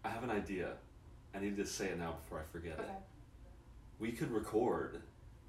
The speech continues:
Speaker 1: in the podcast space.
Speaker 2: Oh my God, hello?
Speaker 1: Here.
Speaker 2: At A S U?
Speaker 1: At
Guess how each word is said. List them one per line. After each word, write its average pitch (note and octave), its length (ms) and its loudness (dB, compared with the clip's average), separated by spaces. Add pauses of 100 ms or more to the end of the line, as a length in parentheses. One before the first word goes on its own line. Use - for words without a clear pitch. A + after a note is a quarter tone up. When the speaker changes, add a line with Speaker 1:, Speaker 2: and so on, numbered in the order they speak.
(220)
Speaker 1:
in A2 580 4 (880)
the - 100 0
podcast F#2 520 6
space. - 600 -6 (340)
Speaker 2:
Oh G4 180 12
my G#4+ 140 12
God, E4+ 400 12
hello? A3 420 12
Speaker 1:
Here. D4+ 180 12
Speaker 2:
At B3+ 180 12
A A3+ 140 12
S A#3+ 160 6
U? A3+ 420 2
Speaker 1:
At - 320 8